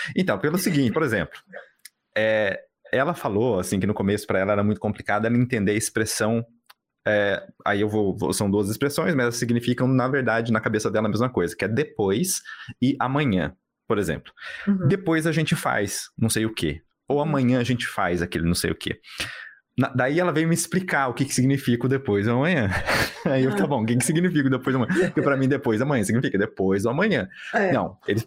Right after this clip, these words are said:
Speaker 1: o signi-, o depois ou amanhã, eles podem significar três coisas, na verdade. Eles podem significar, de fato, depois ou amanhã, essa é a primeira opção.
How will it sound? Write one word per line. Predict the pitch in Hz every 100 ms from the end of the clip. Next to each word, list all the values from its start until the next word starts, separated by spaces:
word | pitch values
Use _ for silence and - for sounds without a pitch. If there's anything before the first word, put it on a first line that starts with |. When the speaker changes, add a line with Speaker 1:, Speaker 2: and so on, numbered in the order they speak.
| -
Speaker 1:
o |
signi-, | 110 139 139
o | 117
depois | 131 135 160
ou | 156
amanhã, | 135
eles | 131
podem | - 151 156
significar | 143 147 - 151
três | 147 190
coisas, | - 143 101
na | 95
verdade. | 87 78 - - _ _ - - - -
Eles | 185
podem | 185 107 110
significar, | - 107 104 104 - 90 82 92
de | 104
fato, | - 95 82 - 80 -
depois | 98 104 - 90 82 82
ou | 90
amanhã, | 123 156 95 151 190 -
essa | 90 -
é |
a |
primeira | - 82 78
opção. | - - 107 -